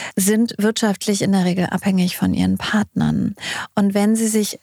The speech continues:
trennen, dann müssen sie erstmal bezahlbaren Wohnraum finden. Das ist schon mal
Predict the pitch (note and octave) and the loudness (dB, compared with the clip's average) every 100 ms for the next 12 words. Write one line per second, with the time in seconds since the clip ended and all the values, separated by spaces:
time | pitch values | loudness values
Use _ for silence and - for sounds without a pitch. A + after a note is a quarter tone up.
0 | - - C4 A#3 F#3 G3 A#3+ D4 - - | -6 0 2 4 4 2 0 -2 -10 -18
1 | - G#3 G3+ G#3 - - G#3 A#3 - B3+ | -4 0 2 2 0 2 2 2 2 2
2 | A#3 G#3+ G#3+ A3 - - G3 - - G3+ | 4 4 2 2 0 0 2 2 2 2
3 | F#3+ F#3+ G#3 G3+ G3+ F#3 F#3+ F#3 F#3+ G3+ | 2 2 0 0 2 2 2 2 2 2
4 | G#3+ G#3 E3+ F3 - F#3 - - D#2+ - | 2 2 0 0 0 0 0 -2 0 0
5 | G#3 - _ - - - - - - G3 | -2 -6 _ -16 -12 -10 -12 -12 -2 -2
6 | - A3 G3+ - - - - G#3+ G3 F#3+ | 0 -2 -2 -6 -10 -4 0 4 4 2